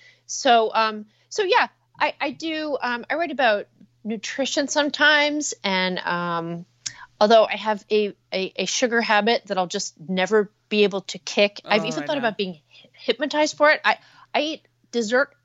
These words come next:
Speaker 1: all the time. I just love sugar.
Speaker 2: <laughs>
Speaker 1: And, um, so I'm not maybe the best representative, but, you know, I try. So yes, all, all kinds of different things.
Speaker 2: You
Speaker 1: And,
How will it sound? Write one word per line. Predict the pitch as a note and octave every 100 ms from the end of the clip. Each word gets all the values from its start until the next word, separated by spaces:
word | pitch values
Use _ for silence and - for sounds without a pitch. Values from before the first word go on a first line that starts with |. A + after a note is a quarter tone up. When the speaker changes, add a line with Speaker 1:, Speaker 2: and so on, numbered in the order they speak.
| _ _ _ _
Speaker 1:
all | A3+ B3 C4
the |
time. | C4+ - A#3+
I |
just | A#3 B3+
love | D#4+ F#4 F#4+ G4
sugar. | F#4+ G#4 - A3 E4+ G4
Speaker 2:
<laughs> | F#4+ -
Speaker 1:
And, | C4+ C#4
um, | C#4+ C4+ B3+ _ - B3
so | - C4+
I'm | C#4
not | D#4+ B3+
maybe | C#4 C4
the | C4
best | G#3+ B3+ A#3+ - - -
representative, | A#3 A3+ A3 A3 A#3+ B3+ B3+ -
but, | G#3 F#3+ - -
you | A3+
know, | G3+ F#3+ - G3+
I |
try. | G3 - A3 G3 G3+ G#3 - -
So | - G4
yes, | C5 - - _ D#4
all, | F#4 A#4+ -
all | F4+ G4+
kinds | - E4 C#4+
of | B3+
different | G3+ G3 F#3
things. | F3 F3 -
Speaker 2:
You | A3+
Speaker 1:
And, | A3